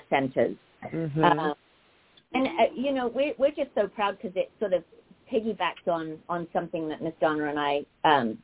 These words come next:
Speaker 1: initiated, which is our Ballet in a Box, Box program. And then they've taken it one step further, which is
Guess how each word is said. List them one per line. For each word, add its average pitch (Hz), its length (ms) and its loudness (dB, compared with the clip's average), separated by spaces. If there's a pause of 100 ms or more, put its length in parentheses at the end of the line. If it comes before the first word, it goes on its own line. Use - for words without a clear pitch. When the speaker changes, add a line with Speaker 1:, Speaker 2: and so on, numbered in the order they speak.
(280)
Speaker 1:
initiated, 156 760 2
which 160 220 0
is 143 100 -4
our 139 120 6
Ballet 143 320 4
in 143 100 -6
a 139 40 -2
Box, 135 220 -2 (180)
Box 170 300 2
program. 160 420 0
And 220 140 -2
then 226 160 2
they've 240 300 4
taken 185 260 -2
it 160 80 -4
one 156 280 0
step 127 240 0
further, 165 320 4 (280)
which 208 240 2
is 214 140 -4